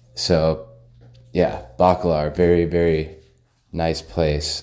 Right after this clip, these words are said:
that is still pretty undiscovered from what I can tell.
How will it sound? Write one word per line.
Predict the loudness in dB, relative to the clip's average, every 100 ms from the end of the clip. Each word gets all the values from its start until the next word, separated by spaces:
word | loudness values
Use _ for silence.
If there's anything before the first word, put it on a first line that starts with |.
| -4
that | -4 -2
is | -6 -6
still | -8 0 2 2 0 -6 -20 _ _ _ -12
pretty | -2 2 2
undiscovered | 0 -4 -4 -4 -4 -6 -10 -14 -18 -20 _ _ _ _ _
from | -2 2
what | 4
I | 2
can | -2 -4
tell. | -2 -2 -6